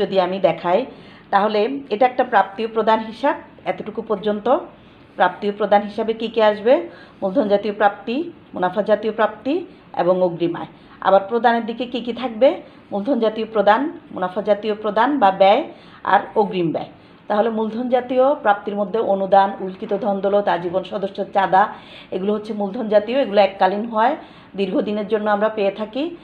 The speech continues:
আর মুনাফা জাতীয় আয়গুলো চাঁদা, ভর্তি fee, commission, চারণ কর ইত্যাদি মুনাফা জাতীয় আয়। আর অগ্রিম আয়, যদি কোনো অগ্রিম আয় থাকে সেটাও প্রাপ্তির দিকে আসবে। প্রদানের দিকে মূলধন জাতীয়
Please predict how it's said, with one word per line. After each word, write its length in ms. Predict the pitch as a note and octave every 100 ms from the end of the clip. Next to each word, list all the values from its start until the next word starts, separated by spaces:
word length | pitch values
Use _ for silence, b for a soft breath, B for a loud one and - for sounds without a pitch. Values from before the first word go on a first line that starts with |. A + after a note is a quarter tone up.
| B B
আর 200 | - F3+ F3+
মুনাফা 320 | G#3 A3 B3
জাতীয় 380 | A#3 A#3 B3 A#3 A3+
আয়গুলো 340 | G3 F#3+ G#3 A3 A3+ A3+
চাঁদা, 360 | G3 F#3+ G3 G#3
ভর্তি 360 | G3+ G3 - G3
fee, 140 | G#3+ G3
commission, 460 | G#3+ F#3+ F3+ G#3 G3
চারণ 280 | G#3+ F#3+ F#3 F3
কর 120 | G#3
ইত্যাদি 440 | F#3 E3+ G3 F#3+ D#4 F4 B B B B
মুনাফা 320 | F#3+ G3 F#3+
জাতীয় 400 | F3 F#3+ F#3+ G#3 D4 - - -
আয়। 220 | E3+ - - - _ - -
আর 60 | G3
অগ্রিম 340 | G3+ G3 G3+ G3+
আয়, 180 | G#3+ C#4 G#3
যদি 140 | G3
কোনো 220 | F#3 G3+ G3+ -
অগ্রিম 320 | G3 F3 F#3
আয় 160 | F#3+ F#3+
থাকে 220 | G#3 G#3 E4 F#4 B B -
সেটাও 360 | F3+ F3 F#3 C#4 - -
প্রাপ্তির 360 | F3+ - F3 E3
দিকে 240 | F3 B3 F4 - - -
আসবে। 340 | D#3+ - E3+ - B B B -
প্রদানের 400 | A3+ B3 B3+ G#3+
দিকে 200 | A#3+ C#4 B3+
মূলধন 260 | G#3 C#4 A#3
জাতীয় 280 | A#3 A#3+